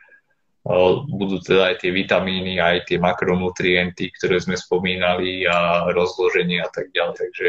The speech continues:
pff, je tam toho. <laughs> Je, je tam toho strašne veľa a dá sa pozrieť na to z, z veľa rôznych pohľadov. Ako vždy. Čiže zatiaľ, aby som to tak zhrnul,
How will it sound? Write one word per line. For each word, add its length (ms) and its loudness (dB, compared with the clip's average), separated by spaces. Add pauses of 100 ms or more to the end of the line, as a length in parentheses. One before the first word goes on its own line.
(100)
pff, 260 -20 (540)
je 80 -10
tam 240 -2
toho. 320 -2
<laughs> 640 -4 (760)
Je, 160 4
je 160 4
tam 320 2
toho 160 4
strašne 400 0
veľa 400 6
a 80 0
dá 80 4
sa 160 0
pozrieť 400 2
na 160 0
to 320 -2
z, 240 -16
z 240 -18
veľa 240 4
rôznych 400 -4
pohľadov. 480 0 (2750)
Ako 240 2
vždy. 240 -2 (1040)
Čiže 400 4
zatiaľ, 560 2
aby 80 0
som 240 0
to 80 -6
tak 240 2
zhrnul, 400 4